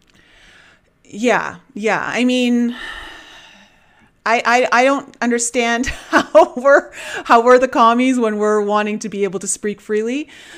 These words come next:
Um, but it's, it's kind of a really an upside down world that we're living in right now. And I feel,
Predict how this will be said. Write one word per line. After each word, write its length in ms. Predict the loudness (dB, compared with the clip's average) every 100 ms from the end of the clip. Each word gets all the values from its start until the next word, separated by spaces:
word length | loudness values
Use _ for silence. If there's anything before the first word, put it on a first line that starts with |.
| -18
Um, 760 | -8 -2 0 -2 -4 -8 -12 -6
but 380 | -2 0 0 -2
it's, 540 | -6 -6 -10 -8 -10 -12 _ _ _ _
it's 220 | -8 -6 -8
kind 280 | -4 -2
of 100 | 0
a 100 | 0
really 280 | 2 2 2
an 60 | -2
upside 360 | -2 -2 -2
down 240 | -2 -4 -4
world 220 | -2 -2
that 100 | -4
we're 80 | -4
living 240 | -6 -6
in 140 | -8 -8
right 160 | -10
now. 320 | -10 -12 -12 -12
And 140 | -8
I 120 | -6
feel, 680 | -6 -4 0 4 4 2 -2